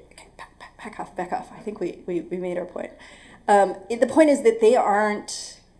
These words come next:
saints or blameless victims or mo-, paragons of perfection. They're just very much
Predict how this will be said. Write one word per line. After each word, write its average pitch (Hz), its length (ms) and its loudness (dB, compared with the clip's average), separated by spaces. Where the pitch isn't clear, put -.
saints - 680 -4
or 190 160 0
blameless 208 540 0
victims 151 760 -8
or 175 360 -2
mo-, 196 340 0
paragons 208 480 4
of 175 140 -6
perfection. - 640 -8
They're 208 120 4
just 220 280 -2
very 220 340 4
much - 540 -4